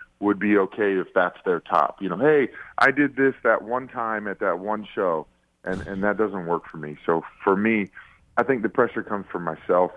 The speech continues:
And, you know, again, going back to the football, that's what you train for your whole life. You, you train to handle pressure at those high tense moments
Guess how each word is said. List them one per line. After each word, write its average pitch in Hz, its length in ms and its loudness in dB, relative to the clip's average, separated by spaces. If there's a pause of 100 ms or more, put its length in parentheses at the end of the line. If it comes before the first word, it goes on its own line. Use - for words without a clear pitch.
And, 87 340 -2
you 101 120 -2
know, 95 140 4
again, 90 360 2 (140)
going 98 220 2
back 95 180 2
to 98 80 -2
the 95 60 0
football, 87 400 0
that's 95 320 2
what 85 120 0
you 104 120 4
train 104 360 2
for 85 140 4
your 85 160 2
whole 90 160 4
life. 90 300 4
You, 87 180 -4
you 85 220 -8
train 98 500 0 (100)
to 92 300 2 (300)
handle 120 360 2
pressure 110 640 -2
at 90 140 -6
those 92 320 0
high 101 220 2 (120)
tense 101 300 -6
moments 95 460 -4